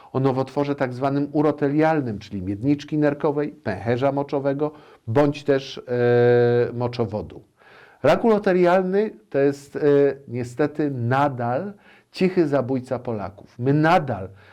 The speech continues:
bagatelizujemy krwiomocz. My nadal bagatelizujemy to,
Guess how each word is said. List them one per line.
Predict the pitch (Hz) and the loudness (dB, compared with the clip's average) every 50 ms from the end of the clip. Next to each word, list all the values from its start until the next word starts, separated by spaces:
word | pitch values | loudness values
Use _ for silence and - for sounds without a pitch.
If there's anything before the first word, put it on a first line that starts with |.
| - _ _ _ - | -20 _ _ _ -2
bagatelizujemy | 120 127 151 135 147 147 147 - 151 151 147 135 139 151 156 151 156 156 156 147 | 2 4 4 4 4 2 2 2 0 0 0 0 0 2 4 4 4 2 0 -2
krwiomocz. | 151 - - - 160 151 139 127 113 92 82 - - - - _ _ - - - - _ - | -4 -6 -6 0 2 4 4 2 0 -4 -10 -14 -16 -20 -20 _ _ -20 -20 -20 -18 _ -2
My | 127 139 143 | 2 2 4
nadal | 143 143 156 170 185 170 147 131 120 127 156 180 - - _ _ _ _ - | 4 4 4 4 4 2 2 0 0 0 -2 -4 -8 -16 _ _ _ _ -6
bagatelizujemy | 131 139 151 143 147 143 143 156 151 156 143 135 139 151 151 156 160 156 143 | 0 0 2 4 2 2 2 2 0 0 0 0 2 4 4 4 4 0 -2
to, | 147 - - 151 143 139 143 160 196 220 | -2 0 2 4 6 6 6 6 4 0